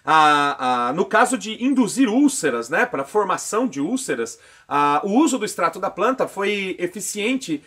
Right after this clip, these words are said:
eliminando até oitenta por cento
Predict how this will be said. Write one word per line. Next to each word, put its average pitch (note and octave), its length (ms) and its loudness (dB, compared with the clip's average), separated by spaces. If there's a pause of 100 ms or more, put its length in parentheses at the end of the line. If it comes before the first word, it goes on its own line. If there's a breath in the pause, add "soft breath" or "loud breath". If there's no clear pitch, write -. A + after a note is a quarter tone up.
(100)
eliminando A3 840 2
até E3 400 0
oitenta B3+ 720 -2
por D4 200 -2
cento G#3 600 -6